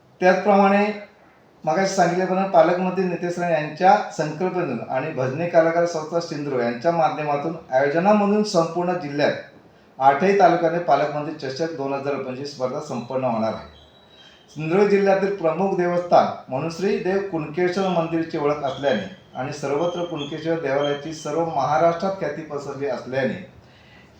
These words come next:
या मुख्यमंत्री चषक दोन हजार पंचवीस या भजनी स्पर्धेचा शुभारंभ या मंदिरातून व्हावा,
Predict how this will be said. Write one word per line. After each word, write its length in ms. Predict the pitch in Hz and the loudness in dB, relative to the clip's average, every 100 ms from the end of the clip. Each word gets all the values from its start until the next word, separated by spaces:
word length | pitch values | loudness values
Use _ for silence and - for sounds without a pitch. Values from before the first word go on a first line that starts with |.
| _ - 143 | _ -4 6
या 180 | 180 | 8
मुख्यमंत्री 540 | 175 165 - 170 165 170 | 8 2 2 0 2 -4
चषक 240 | 160 151 | -4 -6
दोन 260 | 156 147 143 | -4 -2 -2
हजार 240 | 147 151 | -2 -2
पंचवीस 320 | 147 131 135 | -4 -6 -6
या 80 | 143 | -4
भजनी 360 | 113 117 139 180 | -4 -4 -2 -4
स्पर्धेचा 520 | - 165 151 151 156 | 0 -2 -2 -4 -4
शुभारंभ 680 | 143 135 131 135 131 143 131 | -4 -4 -2 0 -2 -2 0
या 240 | 139 165 151 | 2 2 0
मंदिरातून 640 | 131 131 143 147 147 131 110 | -6 -4 0 0 0 -8 0
व्हावा, 380 | 135 151 175 | 2 4 2